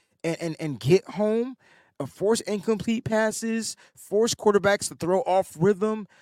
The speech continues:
That's good for us. Now, the only thing is to get from the curse, because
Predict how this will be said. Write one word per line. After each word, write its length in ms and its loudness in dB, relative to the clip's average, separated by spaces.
That's 160 -10
good 200 4
for 160 4
us. 200 4
Now, 160 0
the 140 2
only 220 0
thing 300 0
is 140 -2
to 80 -6
get 280 -2
from 100 -10
the 80 -2
curse, 360 2
because 460 -4